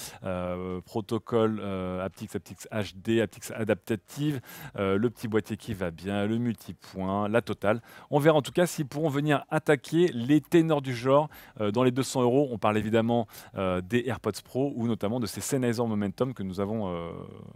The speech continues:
actuellement sur notre desk et qui font partie, selon nos tests, bien, euh, des ténors. Encore une fois, à deux cents euros,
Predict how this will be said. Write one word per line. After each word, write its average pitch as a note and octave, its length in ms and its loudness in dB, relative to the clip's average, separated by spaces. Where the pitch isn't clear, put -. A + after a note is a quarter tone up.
actuellement A2 300 -8
sur D#3 180 -8
notre A2+ 200 -6
desk A2 300 -2
et A2+ 60 -4
qui - 100 -14
font A2 100 -6
partie, D3+ 400 -6
selon C3+ 380 -4
nos G#2 140 -4
tests, - 380 -2
bien, A2+ 360 -4
euh, F2+ 260 -4
des A2 160 -6
ténors. F#2 360 -4
Encore G2+ 180 -10
une G2+ 60 -8
fois, C3 400 -6
à G#2 80 -10
deux G2+ 100 -10
cents - 180 -8
euros, A2 280 -6